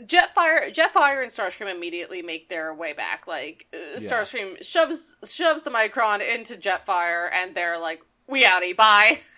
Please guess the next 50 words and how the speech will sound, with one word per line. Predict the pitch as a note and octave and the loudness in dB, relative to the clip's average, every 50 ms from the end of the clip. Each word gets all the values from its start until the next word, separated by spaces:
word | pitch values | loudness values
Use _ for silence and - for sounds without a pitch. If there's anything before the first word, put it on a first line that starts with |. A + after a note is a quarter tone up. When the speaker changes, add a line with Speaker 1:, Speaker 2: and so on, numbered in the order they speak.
| _ _ _ - | _ _ _ -8
Speaker 2:
Yeah, | B2 B2+ B2+ | -4 -2 0
they | C3+ C#3 | 0 -2
put | - F3 E3+ F3+ | 0 2 2 2
him | F3 F#3+ | 2 0
in | F#3+ | -4
the | F#3+ F3+ | -4 -6
cargo | - - - A#2+ C3 C#3 C3 A#2+ A2+ | -6 -2 0 0 0 2 0 -2 -2
bay, | G#2+ G#2+ G#2 G#2 | -2 -2 -4 -4
which | G#2 G2 G#2+ | -6 -8 -10
is | G2+ F#2+ | -12 -10
really | G#2+ G2+ G2+ G2 | -8 -8 -8 -10
cool. | - - A2 G2+ F#2+ F2+ G2 G2+ _ _ _ _ | -10 -10 -10 -10 -8 -8 -10 -12 _ _ _ _
Um, | - A#2 A2+ A2 A2 A2 G#2+ G#2 G#2 G#2+ G#2 G#2 - _ _ _ _ _ _ _ _ _ _ _ _ _ _ _ _ _ _ | -6 -2 0 0 0 -2 -6 -8 -14 -14 -16 -18 -20 _ _ _ _ _ _ _ _ _ _ _ _ _ _ _ _ _ _
so | _ - - C#3+ C3+ | _ -14 -6 -4 -2
yeah, | C3+ C#3 C3+ C3 C3+ | 0 2 2 2 0
Thrust | B2 - - - D3+ D#3 - - - | -2 -6 -8 -4 -4 -4 -4 -6 -6
goes | - F3 D#3 D3+ | -4 -4 0 0
over | E3+ E3 D#3 | 0 2 2
to | E3 D#3 | 0 0
wake | C#3+ D#3+ D#3+ D3+ | 0 0 -2 -2
Megatron | D#3 D3+ D#3 D3 D#3 - - D#3 C#3+ C#3 | -2 -4 -2 -2 -4 -4 0 0 2 2
up, | C#3 C3 - | 2 -2 -2
and | C3 B2+ | -6 -4
Megatron | C3+ C#3 C3+ C3+ C3 C#3 C3+ | -4 -4 -4 -4 -6 -6 -8
just | B2+ - | -8 -6
goes, | - C3+ B2+ B2 A#2+ A2+ A#2+ _ _ _ _ _ _ _ _ _ _ _ - | -4 -2 -2 -2 -2 -6 -12 _ _ _ _ _ _ _ _ _ _ _ -4
"That | A2+ C3 E3 D#3 | -4 -4 -2 -4
was | C3 A2+ G2 | -6 -8 -8
the | G2+ A#2 | -12 -12
coolest | G#2+ - B2+ B2+ B2+ C3+ B2+ - | -10 -8 -6 -4 -4 -4 -4 -6
shit | - C3+ C3+ | -6 -4 -4
I've | C3+ C3 C#3 | -2 -2 0
ever | C#3 C#3 D3+ | -2 -2 -2
seen | D3 - D#3+ D#3 D#3+ | -4 -6 -8 -6 -4
in | E3 | 0
my | E3+ E3 | 0 0
life. | D#3+ E3 F3 D3 A#2 - - - _ - B2+ A#2 C#3 | 2 4 2 2 2 0 -6 -14 _ -20 -16 -8 -6
We | E3+ E3 C#3+ | -4 -4 -4
need | C3 C3 C3+ D#3 E3+ D#3 C3+ B2 A#2+ A2+ A#2 | -6 -8 -8 -6 -6 -6 -6 -8 -10 -8 -6
those | C3 B2+ B2+ C3+ | -6 -4 -2 -2
other | C3+ C#3 | -2 -2
two | C3+ - D3+ D3 | -2 -4 -4 -2
weapons." | C#3+ D3+ C#3+ C3 - A2+ A2+ A#2 - - - - - - _ - | 2 2 2 2 0 -6 -10 -10 -14 -14 -14 -14 -14 -16 _ -8
Speaker 1:
Do | E4 D4 | -6 -6
it | - | -6
again, | B3 A#3+ D4+ D#4 D4 A#3 G3 G3+ G#3+ | -6 -4 -2 -2 0 -2 -4 -6 -8
do | D4 D#4 | -8 -8
it | D4 B3+ | -8 -10
again. | A#3+ - E4 D#4+ B3+ G#3 G3 C#4 D#4 _ _ _ _ _ _ _ _ _ _ _ _ _ _ _ _ _ | -6 -4 -2 -2 -2 -4 -6 -8 -10 _ _ _ _ _ _ _ _ _ _ _ _ _ _ _ _ _
Speaker 2:
Yeah, | - C#3+ C#3 C3+ | -2 -2 -2 -2